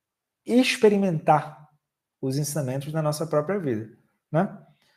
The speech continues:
Então, a pessoa poderia dizer, "Ah, mas, Roberto, e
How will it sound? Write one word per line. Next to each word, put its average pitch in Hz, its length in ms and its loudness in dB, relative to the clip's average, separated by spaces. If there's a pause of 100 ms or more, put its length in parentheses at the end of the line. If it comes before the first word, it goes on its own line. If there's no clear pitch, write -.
(240)
Então, 226 160 4
a 226 80 6
pessoa 240 260 8
poderia 233 400 4
dizer, 202 500 2 (260)
"Ah, 196 680 2 (1040)
mas, 220 220 -4
Roberto, 196 680 2
e 208 360 -4